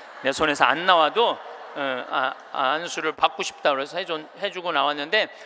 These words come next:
어, 음, 자매님 보니까 굉장히 건강한데 무슨 암 말기래요. 대개 우리는요, 나중은 안 기다려요. 그러니까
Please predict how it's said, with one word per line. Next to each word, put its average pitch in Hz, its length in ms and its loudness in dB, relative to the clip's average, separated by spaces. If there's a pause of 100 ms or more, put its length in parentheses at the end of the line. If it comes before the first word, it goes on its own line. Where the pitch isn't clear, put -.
(200)
어, 180 300 0 (280)
음, 165 220 -10
자매님 202 440 0
보니까 160 240 -4
굉장히 156 400 -6
건강한데 165 760 0 (240)
무슨 143 340 -10
암 131 160 -2
말기래요. 139 840 -4 (1160)
대개 339 460 -2
우리는요, 233 680 -2 (280)
나중은 262 840 -4
안 135 240 -8
기다려요. 127 680 -12 (540)
그러니까 208 300 -4